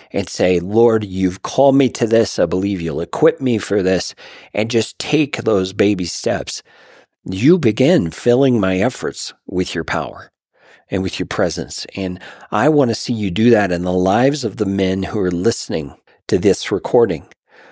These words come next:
I know that as God-fearing men, they want to be more. They want to be all they can be for your kingdom.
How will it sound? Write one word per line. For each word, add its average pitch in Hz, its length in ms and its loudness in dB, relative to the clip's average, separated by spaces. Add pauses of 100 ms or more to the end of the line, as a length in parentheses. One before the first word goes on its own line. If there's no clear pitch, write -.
(160)
I 92 120 -4
know 113 340 6
that 101 160 2
as 95 520 0 (260)
God-fearing 123 800 2
men, 98 300 0
they 98 120 2
want 104 480 0
to - 120 0
be 104 180 -2
more. 85 340 -2
They 92 140 -2
want 127 240 2
to 135 80 -8
be 131 160 2
all 123 280 4
they 131 140 2
can 123 380 2
be 101 160 2
for 90 180 -6
your 95 140 -2
kingdom. 82 480 -6